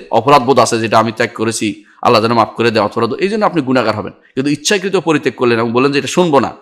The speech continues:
যে কোনো মূল্যে", এটা হচ্ছে এরাদ। আল এরাদ আন দীনিল্লাহ কুফরুন, এটা কাফের, কুফ-, কাফেরও একটা কারণ। কারণ আল্লাহ তাআলা কোরআনে কারীম বলেছেন, "ওয়ামান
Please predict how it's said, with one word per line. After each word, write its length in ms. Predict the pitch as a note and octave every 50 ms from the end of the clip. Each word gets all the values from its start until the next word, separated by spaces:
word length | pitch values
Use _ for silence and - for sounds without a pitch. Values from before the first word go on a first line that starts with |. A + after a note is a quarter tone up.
| _ _ _
যে 140 | - C3 C#3
কোনো 180 | C3+ C#3 C#3 C#3+
মূল্যে", 280 | C3+ B2 A#2 A2 G#2 -
এটা 140 | C#3 C#3 D#3+
হচ্ছে 180 | D3+ D#3 - C3+
এরাদ। 340 | A#2+ G2+ G2+ B2 B2 G#2+ - - - - _
আল 120 | G#2+ A2+
এরাদ 420 | - - B2+ A#2+ B2 C3+ D3 D3 C#3
আন 80 | B2+
দীনিল্লাহ 400 | A2+ A#2 A#2+ A2+ A2+ G#2+ A#2+ B2 -
কুফরুন, 260 | - F#3+ - A2 G#2 - - _ _ - - _
এটা 200 | - - B2 A#2 A2+ -
কাফের, 260 | C3 B2+ B2 B2 A#2+ -
কুফ-, 180 | - A#2 - -
কাফেরও 280 | - A2+ A#2 B2 C3+ C3
একটা 160 | A#2 - C3+
কারণ। 280 | - - C#3+ B2 G2+ F2 - - _ _ _ _ - -
কারণ 260 | A#2 B2 D3+ G3 G#3+ -
আল্লাহ 180 | - C3 B2+ -
তাআলা 160 | A#2+ A2+ A2
কোরআনে 280 | - - A2 G#2+ G#2 F2+
কারীম 200 | G#2 G#2 G#2 F#2
বলেছেন, 260 | F#2 F#2+ G2+ F#2 D#2+ -
"ওয়ামান 360 | - F2 G#2+ A2 A2 G#2 G2+